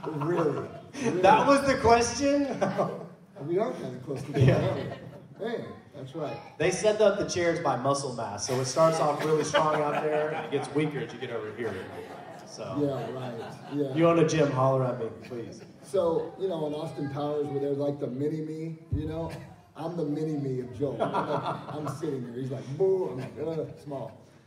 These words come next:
Speaker 1: Okay, here's the thing, what we wanna do with today. Um, first of all, we want you,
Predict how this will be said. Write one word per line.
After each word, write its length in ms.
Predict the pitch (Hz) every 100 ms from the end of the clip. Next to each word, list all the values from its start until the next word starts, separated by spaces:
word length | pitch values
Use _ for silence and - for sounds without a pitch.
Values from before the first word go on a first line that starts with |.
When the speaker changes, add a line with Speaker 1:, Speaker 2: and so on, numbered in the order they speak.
| _ _ _ -
Speaker 1:
Okay, 280 | 165 143 120
here's 240 | 147 226 160
the 80 |
thing, 240 | - 151 143
what 140 | 135
we 60 | 139
wanna 180 | 131 117
do 240 | 120 113
with 200 | 104 107
today. 260 | 131 113 104 101 - 120
Um, 320 | 123 120 117 - -
first 200 | 170 147
of 80 | 147
all, 120 | 131
we 100 | 139
want 220 | 156 156 - 139
you, 260 | 147 135